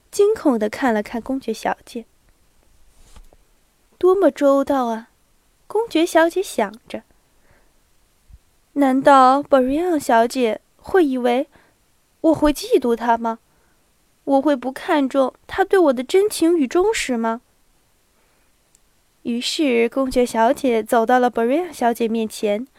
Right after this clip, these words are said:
用力地吻她。安娜托尔要去吻矮小的公爵夫人的手。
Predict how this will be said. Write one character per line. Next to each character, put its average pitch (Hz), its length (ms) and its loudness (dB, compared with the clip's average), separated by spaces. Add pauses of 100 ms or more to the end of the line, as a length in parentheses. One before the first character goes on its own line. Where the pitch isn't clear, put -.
(300)
用 359 240 2
力 311 140 -4
地 247 120 -2
吻 226 300 -4
她。 - 240 -14 (1400)
安 311 120 2
娜 320 120 4
托 403 280 0
尔 254 320 0
要 311 180 4
去 294 180 -4
吻 226 180 -2
矮 220 280 -4
小 240 240 -6
的 208 120 -6
公 302 200 -4
爵 254 140 -2
夫 359 220 -6
人 254 180 -6
的 208 80 -8
手。 - 240 -10